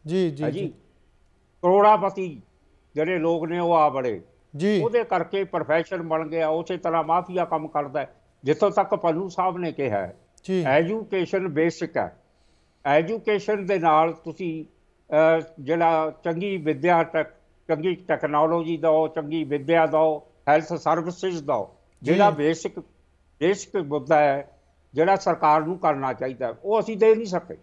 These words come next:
Speaker 1: ਜੀ, ਜੀ, ਜੀ, ਜੀ।
Speaker 2: ਉਹ ਨਹੀਂ ਦੇ ਸਕੇ।
Speaker 1: ਜੀ, ਜੀ,
Speaker 2: ਕਿਉਂਕਿ
Speaker 1: ਜੀ।
Speaker 2: ਸੋਰਸ, ਸੋਰਸ
Speaker 1: ਰਿਸੋਰਸ।
Speaker 2: ਤੇ ਡਿਪੈਂਡ ਕਰਦਾ ਹੈ।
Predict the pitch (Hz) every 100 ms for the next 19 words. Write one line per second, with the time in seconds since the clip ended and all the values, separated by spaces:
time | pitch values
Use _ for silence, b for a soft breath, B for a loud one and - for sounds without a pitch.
0 | _ _ 143 165 151 135 143 135 139 127
1 | 131 165 226 220 208 - 156 101 - _
2 | _ _ 143 156 185 208 190 180 - 175
3 | 196 175 - - _ _ _ _ _ -
4 | 160 185 196 175 220 190 170 165 151 151
5 | 139 120 98